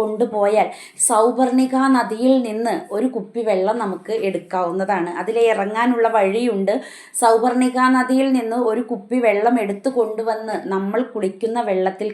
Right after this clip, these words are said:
കലർത്തി അങ്ങോട്ട് കുളിക്കുക. നല്ല തലയ്ക്ക് നല്ല കുളിർമയും ശരീരത്തിന് വളരെയധികം കുളിർമയും ഒരു അനുഗ്രഹം ലഭിച്ചതുപോലെയുള്ള ഒരു പ്രതീതിയും ആദ്യം തന്നെ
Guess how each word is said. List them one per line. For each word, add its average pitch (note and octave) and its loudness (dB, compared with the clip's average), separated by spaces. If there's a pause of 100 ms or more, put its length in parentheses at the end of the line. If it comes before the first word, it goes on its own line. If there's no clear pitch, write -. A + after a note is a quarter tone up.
കലർത്തി F3 -4
അങ്ങോട്ട് G3+ -4
കുളിക്കുക. F#3 -4 (520)
നല്ല C#4 6 (160)
തലയ്ക്ക് A3+ 2
നല്ല B3 2 (120)
കുളിർമയും A3+ 2 (160)
ശരീരത്തിന് B3 0 (100)
വളരെയധികം A#3 0 (100)
കുളിർമയും G#3+ 0 (120)
ഒരു A#3+ 2 (160)
അനുഗ്രഹം A3+ 0 (100)
ലഭിച്ചതുപോലെയുള്ള G3+ 0
ഒരു G3 -2
പ്രതീതിയും F#3+ -2 (560)
ആദ്യം C4+ 4
തന്നെ G3+ 0